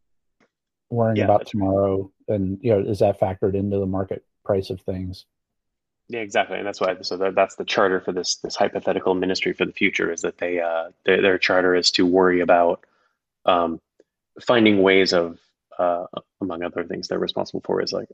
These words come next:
Speaker 2: pricing in the cost to future generations of decisions that we make now.
Speaker 1: Mm-hmm.
Speaker 2: Um, so, uh, yeah, totally, uh, totally interesting, and written, you know, in a, in that common style of, like,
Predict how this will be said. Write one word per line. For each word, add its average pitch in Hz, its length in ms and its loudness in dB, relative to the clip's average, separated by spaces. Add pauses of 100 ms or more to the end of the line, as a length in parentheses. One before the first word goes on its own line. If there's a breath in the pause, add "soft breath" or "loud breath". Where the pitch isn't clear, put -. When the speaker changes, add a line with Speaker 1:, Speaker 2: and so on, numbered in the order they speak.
(120)
Speaker 2:
pricing 104 520 0 (100)
in 92 280 -2
the - 100 -10
cost - 560 -2
to - 140 0
future 92 380 -2
generations 92 640 0
of 95 100 -10
decisions 92 460 -2
that 92 100 0
we 92 120 0
make 87 200 -6
now. 95 340 -2 (540)
Speaker 1:
Mm-hmm. - 1400 -6
Speaker 2:
Um, 87 380 -4 (300 soft breath)
so, 95 240 4
uh, 87 220 4 (300)
yeah, 147 220 4 (300)
totally, 113 420 6
uh, 95 280 2
totally 107 260 0
interesting, 101 300 -2
and 104 140 2
written, 104 500 0
you 113 120 2
know, 101 80 0
in 104 100 2
a, 85 120 -6 (120)
in 104 100 -4
that 98 160 -2
common 101 260 0
style 92 340 4
of, 85 80 -4
like, 85 200 -2